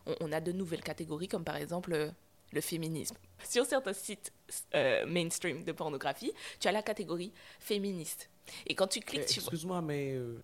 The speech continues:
Speaker 2: je suis peut-être ha-, je suis peut-être has-been, hein, je l'admets, je, je, je l'assume. C'est quoi cette catégorie ?
Speaker 1: Attends !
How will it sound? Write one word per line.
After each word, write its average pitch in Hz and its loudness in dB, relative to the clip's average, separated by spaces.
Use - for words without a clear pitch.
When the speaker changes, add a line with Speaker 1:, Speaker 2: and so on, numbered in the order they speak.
Speaker 2:
je - 10
suis 571 6
peut-être 143 6
ha-, 147 10
je - 0
suis 143 0
peut-être 156 -2
has-been, 208 4
hein, 226 2
je 160 0
l'admets, 214 2
je, 135 -2
je, 113 -14
je 123 -4
l'assume. 208 6
C'est - -6
quoi 180 -2
cette 175 -6
catégorie ? 143 -2
Speaker 1:
Attends ! 740 12